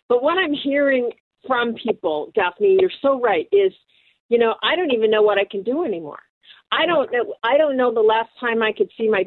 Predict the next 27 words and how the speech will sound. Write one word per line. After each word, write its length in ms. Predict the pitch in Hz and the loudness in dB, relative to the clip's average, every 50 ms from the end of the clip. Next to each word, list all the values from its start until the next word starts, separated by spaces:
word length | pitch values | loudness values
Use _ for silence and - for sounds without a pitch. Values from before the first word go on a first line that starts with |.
| - | -4
parent, 260 | - 247 262 254 - - 180 | -2 -2 -2 -2 -2 -2 -2
and 100 | 196 190 202 | 0 2 4
they 160 | 214 233 254 | 4 4 4
won't 280 | 247 233 226 226 202 | 2 2 -2 -2 0
get 180 | - 226 - - | 0 0 0 0
vaccinated, 640 | - 208 226 - - - 247 220 202 185 175 170 - - | -2 -4 -4 -6 -6 -4 -2 0 0 0 0 -2 -2 0
or 240 | - 196 196 185 - - | 0 0 0 0 0 -2
I'm, 220 | 208 220 247 269 294 262 - - - | -2 -2 -2 0 -2 -2 -4 -4 -4
I'm 200 | 208 226 262 302 269 | -4 -2 0 0 0
not 140 | 240 226 - | -2 -4 -4
gonna 220 | 233 208 208 196 196 | -4 -4 -2 -2 -2
get 100 | 185 - | -2 -2
vaccinated. 640 | - 170 165 - - _ - 185 180 185 185 190 180 - | -2 -4 -4 -6 -8 _ -4 -2 0 0 0 0 -2 -2
So, 240 | - 190 175 175 - - - - - - - _ - | -2 0 0 0 -2 -6 -10 -20 -20 -20 -14 _ 2
you 100 | 226 220 | 2 4
know, 260 | 214 208 202 196 196 - 185 202 | 4 4 2 2 0 2 2 4
or 280 | 208 208 202 202 196 - - | 4 4 4 2 0 0 -2
I 120 | 196 208 202 - - | -2 -4 -4 -2 -2
can't 240 | 262 240 214 208 - | -2 -2 -2 0 2
get 140 | 226 214 | 2 2
in 300 | 214 240 285 339 349 349 - | 4 4 2 2 2 0 0
for 100 | - 311 277 | 0 0 0
a 80 | 226 | 0
vaccine 600 | 196 208 190 185 - - _ - 190 185 185 185 | 0 0 -2 -2 -6 -8 _ -2 0 2 2 2
yet 260 | 196 185 185 190 208 - - | 2 2 2 0 0 -2 -2
because 300 | 185 202 - - 214 196 190 | -4 -4 -2 0 -2 -2 0
my 160 | 214 202 190 | 0 -2 -2